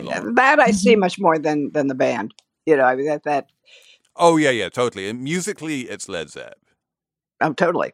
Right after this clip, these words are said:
Speaker 1: And I like Led Zeppelin, but after I watched this, I was kinda like, "Oh, man, I can't do this <laughs> anymore." I'm glad I haven't seen this. I hadn't seen it before. <laughs>
Speaker 2: Well, it's, uh, there was,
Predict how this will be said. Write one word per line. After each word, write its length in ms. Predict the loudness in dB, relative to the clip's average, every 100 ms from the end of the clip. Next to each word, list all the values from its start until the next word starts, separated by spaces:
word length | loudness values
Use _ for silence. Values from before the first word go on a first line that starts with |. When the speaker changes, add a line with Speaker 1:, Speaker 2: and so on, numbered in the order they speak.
| _ -4
Speaker 1:
And 100 | -2
I 100 | 0
like 220 | 2 0 0
Led 140 | 0
Zeppelin, 300 | 0 -2 -2
but 140 | -2 0
after 280 | 0 -2 -2
I 80 | -4
watched 240 | -4 -6
this, 140 | -10 -10
I 60 |
was 120 | -10 -10
kinda 200 | -8 -8
like, 220 | -8 -10
"Oh, 180 | -10 -8
man, 320 | -8 -8 -4 -4
I 360 | -2 0 0 0 -2
can't 320 | 0 0 0 0
do 60 | -2
this 260 | -2 0
<laughs> 1200 | 0 0 0 0 0 0 0 0 -2 -2 -2 -2 -4
anymore." 420 | -4 -6 -8 -8 -10 -6
I'm 100 | -2
glad 240 | 2 2 4
I 60 |
haven't 240 | 2 2 -4
seen 280 | -4 -6 -6
this. 240 | -8 -8
I 60 | -2
hadn't 260 | 0 0 -2
seen 200 | -2 -8
it 100 | -8
before. 440 | -14 -14 -16 -18 _ -10 -10 -4
<laughs> 100 | 0 0 0 -8 _ -20 _ -10 -8 -6 2
Speaker 2:
Well, 160 | 2 4
it's, 220 | 2 2 0
uh, 100 | 0
there 140 | 2 0
was, 200 | 0